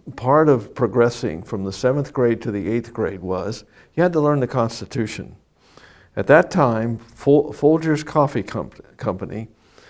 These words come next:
had a program where if you collect the metal bands that you took off of coffee cans that nobody remembers anymore,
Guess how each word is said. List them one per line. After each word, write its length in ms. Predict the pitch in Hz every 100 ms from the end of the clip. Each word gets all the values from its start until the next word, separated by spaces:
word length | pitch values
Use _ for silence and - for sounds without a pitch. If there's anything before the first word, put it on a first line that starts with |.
| - _
had 180 | - 117
a 60 |
program 580 | 123 165 170 135 110 110
where 300 | 113 110 107
if 180 | 92 -
you 100 | 143
collect 540 | 151 - 165 143 131
the 100 | 123
metal 360 | 110 117 139 143
bands 480 | 107 123 127 117 113
that 160 | 107
you 80 | 113
took 240 | - 123 120
off 200 | 117 117
of 120 | 101
coffee 340 | - 120 135
cans 480 | 117 127 123 120 113
that 100 | 107
nobody 380 | 110 113 117 113
remembers 640 | 107 98 113 113 120 123
anymore, 480 | 113 117 117 117 127